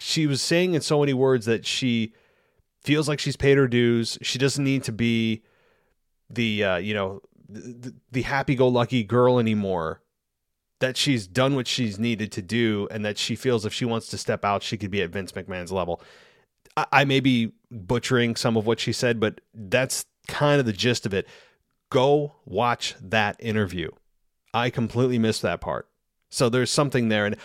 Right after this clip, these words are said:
honestly, as much as we're all, pro-, you know, and a lot of people have been praising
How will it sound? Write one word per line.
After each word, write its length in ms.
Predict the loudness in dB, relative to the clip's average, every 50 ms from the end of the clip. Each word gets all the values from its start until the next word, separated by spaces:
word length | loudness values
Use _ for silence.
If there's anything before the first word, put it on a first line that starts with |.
| -14 -6 -2
honestly, 420 | 0 2 2 2 4 2 2 2 0 -6 _ _ _ _ _ _ _ _ _ _ _
as 160 | -4 -4 -2 -2
much 160 | -4 -4 -4
as 100 | -4 -2
we're 220 | 0 0 2 2
all, 260 | 2 2 0 -2 -4 _ _ -14
pro-, 260 | -8 -8 -8 -8 -6
you 160 | -4 -2 -2
know, 120 | 0 -2 -2
and 260 | -2 -2 0 2 2
a 40 | 2
lot 140 | 2 2
of 60 | 2 0
people 240 | 0 0 0 0
have 100 | 0 0
been 120 | -2 -6 -8
praising 800 | -10 -10 -4 0 2 2 4 2 2 0 0 -2 -2 -4 -6